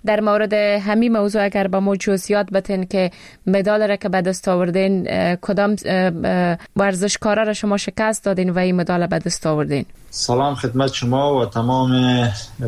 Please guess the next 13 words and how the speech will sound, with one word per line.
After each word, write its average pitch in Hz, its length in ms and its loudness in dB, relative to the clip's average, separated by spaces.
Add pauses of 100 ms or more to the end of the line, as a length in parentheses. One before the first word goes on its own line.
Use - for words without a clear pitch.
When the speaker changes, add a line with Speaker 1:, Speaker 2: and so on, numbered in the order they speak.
(100)
Speaker 2:
بینندگان 110 560 2
محترمتان. 135 680 -2 (920)
اه، 117 480 2
ما 135 380 2
دیروز، 120 600 -2 (180)
اه، 117 60 -6 (420)
مسابقه 107 560 -2
داشتم 123 340 -2
در 107 200 0 (360)
بازی 110 380 0
آسیایی 113 440 0
شهر 107 280 -2
آنجو 107 380 2